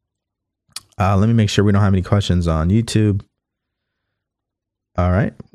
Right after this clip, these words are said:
we're good to go. All right, so this has been the preview of the workshop tonight. Thank you guys for showing up today. Uh, this is recorded, so, you know, if you join late, uh, you can replay it after I end this. Uh, I still will upload this to,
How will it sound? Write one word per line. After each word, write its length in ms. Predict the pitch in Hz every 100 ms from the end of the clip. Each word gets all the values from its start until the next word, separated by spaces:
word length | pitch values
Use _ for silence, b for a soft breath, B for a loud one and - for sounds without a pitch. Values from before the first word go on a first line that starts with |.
| _ -
we're 140 | 101
good 180 | 98 110
to 60 | 117
go. 320 | 131 180 110 - _ -
All 80 | 160
right, 200 | 160 - B B B
so 120 | -
this 160 | 156 185
has 120 | 165
been 140 | 160
the 80 | 160
preview 640 | 131 175 180 156 175 185 165
of 60 |
the 80 | 127
workshop 400 | 139 147 160 151
tonight. 400 | - 143 151 -
Thank 180 | 151 151
you 80 | 143
guys 300 | 151 147 139
for 80 | 120
showing 220 | 143 139
up 100 | 139
today. 420 | 143 143 143 135 B B B -
Uh, 320 | 120 117 113 107 - _ _ 120
this 300 | 120 135 135
is 160 | 131
recorded, 600 | 117 110 127 131 139 139
so, 320 | - 113 98 87 - _ _ -
you 60 |
know, 140 | 110 95
if 100 | 95
you 140 | 117
join 300 | 113 120 120
late, 480 | 104 123 135 131 - b b b b
uh, 140 | 101 87
you 140 | 120
can 240 | - 202 90 -
replay 540 | - 127 120 120 120 131
it 80 | -
after 300 | 101 107 104
I 120 | 101
end 260 | - 123 131
this. 320 | 156 - - _ _ _ -
Uh, 180 | 208 -
I 120 | 101
still 280 | - 143 127
will 300 | 113 - -
upload 360 | 123 131 123 120
this 180 | 117
to, 360 | - 113 107 -